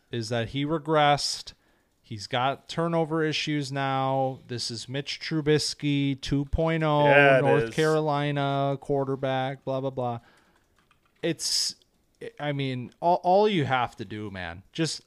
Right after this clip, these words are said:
Speaker 1: all you have to do is just watch a couple of these games. Like, it's not hard.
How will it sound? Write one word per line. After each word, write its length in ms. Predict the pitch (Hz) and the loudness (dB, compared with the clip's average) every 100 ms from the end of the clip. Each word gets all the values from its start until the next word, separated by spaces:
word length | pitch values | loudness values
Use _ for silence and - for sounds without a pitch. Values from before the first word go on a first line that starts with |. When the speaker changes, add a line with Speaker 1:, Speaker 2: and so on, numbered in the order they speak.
| - | -14
Speaker 1:
all 320 | - 165 190 196 | -2 2 2 2
you 200 | 165 135 | 0 -2
have 360 | 120 123 117 | -2 -6 -6
to 100 | - | -12
do 300 | 95 95 78 - _ _ | -12 -12 -14 -18 _ _
is 260 | 135 123 - | -8 -8 -10
just 560 | - - 135 123 - | -12 -6 -4 -4 -8
watch 640 | 120 107 98 92 - - - _ _ - | -8 -6 -6 -8 -8 -10 -12 _ _ -14
a 80 | - | -14
couple 580 | - - 135 - 117 | -12 -6 -6 -4 -6
of 80 | 113 | -6
these 240 | 110 101 - | -10 -14 -14
games. 460 | 92 82 - - _ _ _ | -16 -16 -14 -16 _ _ _
Like, 240 | 127 117 - _ _ _ _ _ - | -6 -6 -8 _ _ _ _ _ -8
it's 240 | 147 - | -6 -4
not 240 | 147 143 | -2 -2
hard. 440 | - - 110 - | -4 -6 -6 -6